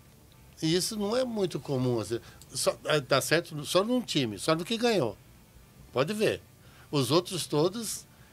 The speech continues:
é, fracasso, né? Fracasso. Então, você tem que ter um pouco de estrela também, assim, sabe? As, conseguir reunir um grupo,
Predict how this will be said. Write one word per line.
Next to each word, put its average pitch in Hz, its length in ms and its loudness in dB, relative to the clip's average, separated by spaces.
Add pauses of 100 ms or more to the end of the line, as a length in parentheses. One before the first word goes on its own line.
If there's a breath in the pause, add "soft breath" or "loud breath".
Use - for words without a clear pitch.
(180 soft breath)
é, 123 360 -2
fracasso, 147 640 0 (340)
né? 120 200 -2
Fracasso. 147 680 -6 (400 soft breath)
Então, 202 480 -2 (640 soft breath)
você 170 240 -6
tem 180 140 -6
que 160 80 -16
ter 220 100 -6
um 214 60 -10
pouco 226 300 -12
de 202 100 -12
estrela 214 500 -2
também, 147 260 -2
assim, 120 220 -2
sabe? 127 360 -2
As, 101 360 -10 (500 soft breath)
conseguir 143 440 -2
reunir 139 380 2
um 131 80 2
grupo, 180 540 -2